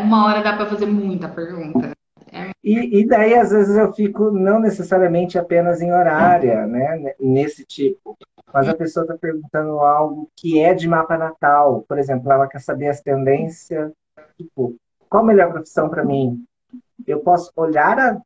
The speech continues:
Speaker 2: a horária e olhar o mapa natal ao mesmo tempo e, e, e meio que juntar as duas respostas, falar, olha, parece que é isso, né?
Speaker 1: Até
Speaker 2: Mas, assim, no
Speaker 1: porque
Speaker 2: geral.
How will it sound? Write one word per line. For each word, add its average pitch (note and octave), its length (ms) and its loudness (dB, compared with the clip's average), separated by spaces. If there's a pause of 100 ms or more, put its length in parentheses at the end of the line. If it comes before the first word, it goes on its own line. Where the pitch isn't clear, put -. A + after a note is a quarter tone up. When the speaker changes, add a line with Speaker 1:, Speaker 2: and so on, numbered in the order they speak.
Speaker 2:
a D#3 120 0
horária D#3 500 4
e F#3 100 8
olhar E3+ 300 4
o B3+ 60 2
mapa F#3 240 2
natal D#3+ 420 2
ao D#3+ 60 0
mesmo F3 420 2
tempo F3+ 520 2
e, F#3+ 260 2 (240)
e, F3+ 340 -8
e - 40 -2
meio F#3 220 6
que F#3 80 -2
juntar E3 720 0 (320)
as B2+ 220 -4
duas C#3+ 180 -6
respostas, D3 800 -2 (720)
falar, D3 240 4
olha, A#2+ 340 2 (220)
parece D#3 460 -4
que G3+ 80 0
é A#3 40 -2
isso, F3 580 -6 (500)
né? F3 340 -4 (680)
Speaker 1:
Até D#3 300 2
Speaker 2:
Mas, - 20 -6
assim, E3 240 -6
no D#3+ 60 0
Speaker 1:
porque G#3 280 2
Speaker 2:
geral. F3+ 380 4